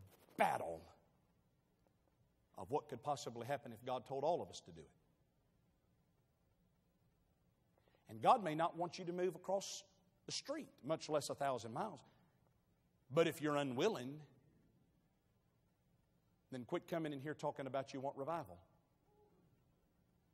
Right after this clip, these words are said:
Because until the Spirit of God has the freedom to do whatever He wants to do in our life, and you know what? Listen, can I be honest? It's easy to talk,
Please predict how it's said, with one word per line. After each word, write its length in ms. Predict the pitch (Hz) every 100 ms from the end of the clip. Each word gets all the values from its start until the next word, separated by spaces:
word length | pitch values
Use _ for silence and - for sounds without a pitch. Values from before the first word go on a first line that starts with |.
| _ 127
Because 320 | - 160 135
until 240 | 131 170
the 100 | 127
Spirit 300 | - - 160
of 80 | 143
God 160 | 147 135
has 240 | 147 113
the 80 | 117
freedom 320 | 156 143 131
to 60 | 120
do 160 | 139
whatever 260 | 131 131 120
He 140 | 139
wants 300 | 127 135 -
to 120 | 127
do 160 | 123 127
in 60 | 113
our 100 | 117
life, 220 | 143 143 - - - _ -
and 120 | 120
you 100 | 135
know 120 | 151
what? 280 | 151 165 165
Listen, 280 | 147 156 110 107
can 100 | 127
I 80 | 127
be 140 | 131
honest? 340 | 135 143 151 - _ _ _ _ _
It's 180 | 127 117
easy 280 | 151 143 113
to 160 | -
talk, 540 | - - 156 160 -